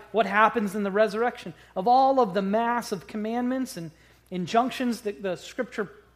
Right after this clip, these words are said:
puts upon us, which one is the most important? And yet when we get to Jesus' own question to the religious leaders, we go, "Wow, what a letdown.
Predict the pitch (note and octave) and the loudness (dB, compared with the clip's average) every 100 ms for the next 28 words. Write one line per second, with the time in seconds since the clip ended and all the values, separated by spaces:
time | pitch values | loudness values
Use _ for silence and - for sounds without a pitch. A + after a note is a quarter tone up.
0 | _ _ C#4 - - C4 C4+ C4 - C4+ | _ _ -4 -4 2 2 4 0 -4 -8
1 | - C4+ A#3 A3+ G#3+ A3+ A3+ A#3 - _ | -4 -4 -4 -6 -4 -2 -4 -6 -14 _
2 | _ - G#3 - C#4 G3 F3 G3 A#3+ B3+ | _ -8 -8 -4 -6 -6 -8 -6 -6 -6
3 | G#3+ G#3 A#3 A#3+ F#3+ D3 C4+ D#4 D#4+ - | -6 -6 -8 -12 -12 -4 -2 -2 -4 -8
4 | F#3 A#3+ B3 C#4+ - F#3 D#3 - E3 D#3+ | -8 -6 -4 -4 -6 -8 -8 -12 -16 -16
5 | - _ _ - A#3+ B3 A#3 A3 G#3+ F#3 | -18 _ _ -10 -8 -4 -2 -2 -2 -6
6 | - G#3 F#3 - D3+ D3 D3+ _ _ _ | -10 -8 -10 -12 -12 -10 -12 _ _ _
7 | _ _ C#3 D#3 B3+ D4 G3+ - _ _ | _ _ -20 -16 -14 -14 -18 -20 _ _
8 | A3+ - D#3 E4 B3 C#3+ | -6 -6 -8 -12 -14 -18